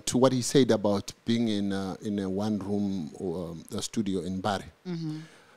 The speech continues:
Speaker 1: Um, but if you watch the whole episode, all he was saying was,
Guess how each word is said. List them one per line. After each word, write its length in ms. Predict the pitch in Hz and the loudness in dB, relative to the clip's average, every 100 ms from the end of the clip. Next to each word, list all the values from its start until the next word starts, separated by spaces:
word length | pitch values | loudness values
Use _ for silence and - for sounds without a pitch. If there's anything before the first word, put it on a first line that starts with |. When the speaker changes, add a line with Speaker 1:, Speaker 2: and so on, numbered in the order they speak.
| _ - | _ -4
Speaker 1:
Um, 380 | 107 107 104 101 | 0 2 2 2
but 220 | 117 117 | 4 4
if 200 | 160 160 | 6 8
you 60 | 175 | 10
watch 240 | 160 156 | 10 10
the 100 | 135 | 6
whole 220 | 117 143 | 8 8
episode, 440 | 139 135 127 - 113 | 8 4 2 2 6
all 140 | 143 | 8
he 80 | 156 | 8
was 160 | 131 120 | 6 4
saying 360 | - 123 113 | 4 4 4
was, 340 | 110 104 95 | 4 2 -2